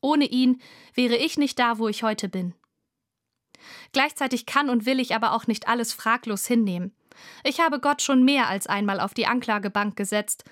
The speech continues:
und mich gefragt, warum bestimmte Dinge sind, wie sie sind.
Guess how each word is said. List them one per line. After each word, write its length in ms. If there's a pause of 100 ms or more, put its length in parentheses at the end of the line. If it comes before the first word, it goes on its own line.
(120)
und 140
mich 140
gefragt, 440
warum 300
bestimmte 460
Dinge 260
sind, 400
wie 160
sie 160
sind. 400